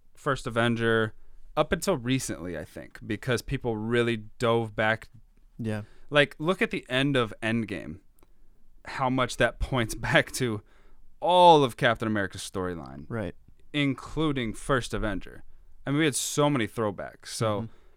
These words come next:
Speaker 1: I think a lot of people went back and watched it, for one, and two, just appreciated that they got the conclusion of the last scene you see in Avengers Endgame is a nod to
Speaker 2: To
Speaker 1: First Avenger.
Speaker 2: First Avenger, exactly.
Speaker 1: So,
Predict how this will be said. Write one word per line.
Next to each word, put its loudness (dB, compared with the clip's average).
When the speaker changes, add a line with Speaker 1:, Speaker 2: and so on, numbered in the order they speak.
Speaker 1:
I -6
think -4
a -2
lot 2
of -6
people -4
went -2
back 0
and -6
watched -2
it, -2
for -8
one, -4
and -10
two, -4
just -6
appreciated -4
that -4
they -2
got 2
the -4
conclusion -4
of -4
the -6
last 2
scene -2
you -4
see 0
in 2
Avengers 0
Endgame -2
is -2
a -4
nod 0
to -8
Speaker 2:
To -6
Speaker 1:
First -6
Avenger. -8
Speaker 2:
First -12
Avenger, -10
exactly. -10
Speaker 1:
So, 0